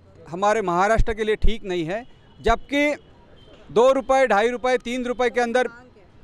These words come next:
हमारी मांग है, जो प्रोडक्शन कॉस्ट है वो भी कम होना चाहिए। कोयले में जो घोटाला हो रहा है, अदानी के माध्यम से जो घोटाला किया जा रहा है महाराष्ट्र के अंदर,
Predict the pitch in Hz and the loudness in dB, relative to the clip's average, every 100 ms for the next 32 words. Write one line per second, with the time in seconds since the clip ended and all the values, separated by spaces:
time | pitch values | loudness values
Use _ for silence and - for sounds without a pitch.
0 | - - 151 156 202 220 226 202 208 196 | -20 -14 -6 0 2 2 2 0 0 -2
1 | 226 - - - - - - 226 190 185 | -2 -6 -18 -20 -20 -10 -2 0 2 2
2 | 208 - 233 220 202 185 190 208 202 202 | 2 0 -4 0 0 0 -4 -2 -4 -6
3 | - 190 190 196 202 202 208 220 - - | -4 -2 0 -2 -2 -2 -2 -4 -6 -20
4 | - - 196 214 240 262 269 254 202 185 | -20 -6 0 2 4 2 2 0 2 2
5 | 233 240 226 208 196 208 - _ _ - | 2 2 2 0 -2 -4 -6 _ _ -8
6 | 180 233 254 233 254 226 202 240 240 240 | -2 0 0 -2 -2 -2 -4 -6 -4 -4
7 | 185 175 226 254 233 226 208 202 196 175 | -4 -2 0 0 0 -2 0 -2 -2 -4
8 | 185 185 185 175 165 170 220 | -4 -6 -12 -12 -10 -8 -10